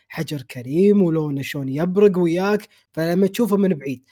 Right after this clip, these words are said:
فهذا نفس الشيء اللي، أو التجربة اللي صار مع إبراهيم، كان يدقق ويشوف ال-، ال-، اللعبة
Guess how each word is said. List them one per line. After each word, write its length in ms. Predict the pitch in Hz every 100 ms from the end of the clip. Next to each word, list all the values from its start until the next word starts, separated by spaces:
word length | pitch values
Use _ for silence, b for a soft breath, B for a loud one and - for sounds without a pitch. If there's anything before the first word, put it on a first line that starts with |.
| b b _ _
فهذا 340 | - 202 277 254
نفس 220 | 254 240
الشيء 200 | 208 220
اللي، 300 | 214 180 190
أو 240 | 165 170
التجربة 480 | 165 151 156 165 175
اللي 100 | 156
صار 220 | 143 160
مع 160 | 147 139
إبراهيم، 400 | 135 139 147 135
كان 360 | - 165 160 165 _ _ -
يدقق 500 | 185 254 - 226 214
ويشوف 520 | 220 214 - 240 -
ال-، 300 | 208 190 180
ال-، 400 | 175 160 156 143
اللعبة 560 | - 196 208 190 180